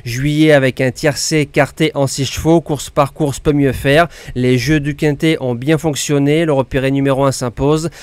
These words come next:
le repéré numéro deux deuxième et notre, euh, dernière minute qui était Hello Sport à douze ou treize contre un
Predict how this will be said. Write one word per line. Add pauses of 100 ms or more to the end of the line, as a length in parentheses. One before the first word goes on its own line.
(140)
le
repéré
numéro
deux
deuxième
et
notre,
euh,
dernière
minute (340)
qui
était
Hello
Sport
à
douze
ou
treize
contre
un